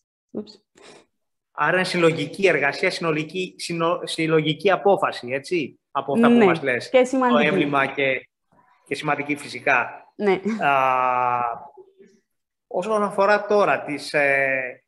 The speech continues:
Speaker 2: τη σημασία και πόσο σημαντικές είναι αυτές οι αναλογικές αποστολές,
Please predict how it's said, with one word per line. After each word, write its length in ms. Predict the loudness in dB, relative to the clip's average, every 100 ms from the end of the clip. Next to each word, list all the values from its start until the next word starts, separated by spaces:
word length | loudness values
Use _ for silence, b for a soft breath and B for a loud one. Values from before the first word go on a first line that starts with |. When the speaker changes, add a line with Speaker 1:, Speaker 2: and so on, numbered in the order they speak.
| _
Speaker 2:
τη 80 | -8
σημασία 680 | -6 -2 -2 0 0 2 2
και 160 | 0 -4
πόσο 260 | -6 -8
σημαντικές 640 | -6 -2 -2 0 -2 -2
είναι 100 | -4
αυτές 280 | -4 -4 -4
οι 40 | -4
αναλογικές 600 | -2 -2 -2 -4 -6 -6
αποστολές, 720 | -8 -4 -4 -4 -6 -10